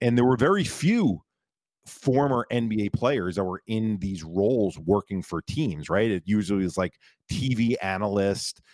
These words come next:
or, you know, play-by-play person in some way, or, you know, halftime show host or assistant coach, right?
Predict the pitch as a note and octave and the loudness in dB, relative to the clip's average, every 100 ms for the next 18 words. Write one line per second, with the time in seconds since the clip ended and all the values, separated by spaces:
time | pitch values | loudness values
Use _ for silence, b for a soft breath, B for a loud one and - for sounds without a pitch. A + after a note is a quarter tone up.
0 | b - G2 F#2 F2+ F2+ F2 F2+ G2 F2+ | b -4 0 2 4 2 2 0 -2 -4
1 | E2+ - G2+ F#2+ F#2+ - G#2+ F#2+ - F#2+ | -4 0 0 2 0 0 0 0 0 -2
2 | F#2 G2 F#2 F#2 - F#2 F#2+ F#2 F#2 F2+ | -2 -2 -2 -2 -2 0 2 2 2 0
3 | E2+ D#2+ - b b - F#2+ - G#2+ F2+ | 0 -2 -6 b b -4 -2 0 0 0
4 | F#2 F#2+ F#2 - F#2 F2 G2+ F2+ F2+ - | 0 0 0 2 2 2 2 2 0 -2
5 | F2 E2+ - G2+ - F#2+ - F#2+ D#2 - | -2 -2 -4 -6 -2 -4 -2 -4 -4 -6
6 | F2 F#2+ | -2 -2